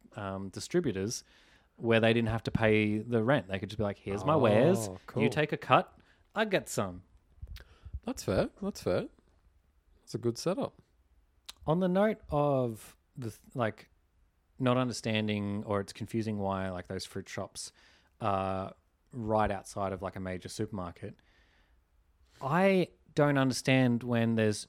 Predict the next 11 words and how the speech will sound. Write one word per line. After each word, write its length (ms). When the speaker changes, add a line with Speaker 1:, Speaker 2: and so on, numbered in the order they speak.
Speaker 1:
two 440
of 180
the 160
exact 380
same 500
fast 520
food 300
brands 560
within, 300
like, 220
a 300